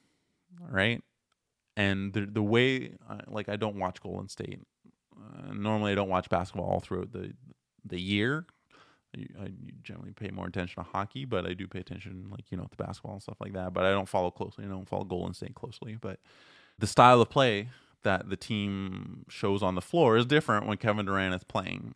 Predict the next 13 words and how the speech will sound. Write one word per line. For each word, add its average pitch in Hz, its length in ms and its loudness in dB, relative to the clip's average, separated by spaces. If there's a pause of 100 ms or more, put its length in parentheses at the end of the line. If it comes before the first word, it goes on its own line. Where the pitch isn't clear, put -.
(100)
compared 101 380 0
to 104 80 -2
when 92 140 -2
he's 95 160 -4
not 92 260 0
playing. 90 380 -8 (340)
So - 180 -2
Golden 104 320 4
State's, 92 300 -4
like, 90 120 -6
two 107 180 -6
main 90 400 -2
guys 92 580 0